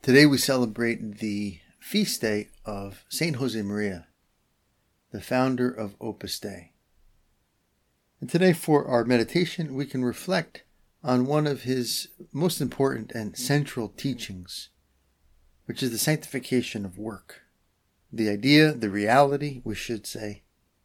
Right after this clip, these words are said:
that work for us could be a means to love God, a path to holiness, a way to love God each and every day by doing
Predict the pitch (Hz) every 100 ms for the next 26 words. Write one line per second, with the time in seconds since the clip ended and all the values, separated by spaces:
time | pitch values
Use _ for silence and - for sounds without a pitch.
0 | - 117 120 175 247 - - 131 123 -
1 | - - 131 117 113 113 123 127 123 -
2 | - 117 113 110 110 139 123 110 101 85
3 | - - - _ _ _ _ _ _ _
4 | _ _ _ - - 135 135 - - 98
5 | 131 117 95 82 - - 110 104 107 110
6 | 104 _ _ _ _ _ _ _ _ -
7 | 104 117 104 113 107 101 - 143 - 113
8 | 104 98 87 117 82 - _ - 101 101
9 | 127 131 123